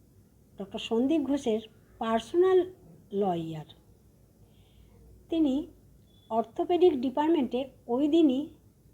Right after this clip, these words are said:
ন তারিখ সকালেই চিকিৎসার জন্য গিয়েছিলেন।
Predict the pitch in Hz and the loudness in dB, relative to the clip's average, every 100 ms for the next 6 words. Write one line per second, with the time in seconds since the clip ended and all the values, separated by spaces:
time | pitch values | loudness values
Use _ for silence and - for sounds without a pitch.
0 | 214 214 226 254 294 247 226 233 202 277 | -8 -6 -4 -6 -6 -6 -4 -2 -2 -4
1 | - _ _ _ - - _ _ _ _ | -10 _ _ _ -20 -20 _ _ _ _
2 | _ _ - - _ _ _ _ 226 214 | _ _ -20 -20 _ _ _ _ -10 -8
3 | 208 196 175 202 262 196 165 - 160 | -8 -8 -8 -8 -6 -6 -8 -12 -16